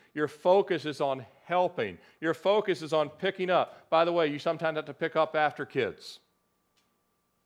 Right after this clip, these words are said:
Does that ever happen? Even if you told them, you still sometimes have to pick up after them. You have to remind.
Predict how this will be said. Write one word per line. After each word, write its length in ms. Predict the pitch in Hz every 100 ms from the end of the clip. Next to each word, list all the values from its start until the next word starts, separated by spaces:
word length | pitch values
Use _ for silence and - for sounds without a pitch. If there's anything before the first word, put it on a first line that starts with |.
| _ _ _ _ _ _ _ _ _ _
Does 60 | -
that 120 | 151
ever 160 | 196 175
happen? 380 | 165 165 165 147 _ _ _ _ _ _ _ _ _ _ -
Even 240 | 208 247
if 160 | 214 175
you 80 | 196
told 460 | - 196 208 208
them, 120 | 196 -
you 100 | 180
still 380 | - - 220 220
sometimes 420 | 208 185 190 175
have 120 | 175
to 40 |
pick 220 | - 180 175
up 160 | 165
after 320 | 160 151 -
them. 320 | 139 139 101 82 _ _ _ _ _ _ _ _ _ _ _ _
You 160 | - 185
have 200 | 185 180
to 100 | 180
remind. 580 | 175 165 165 160 127 95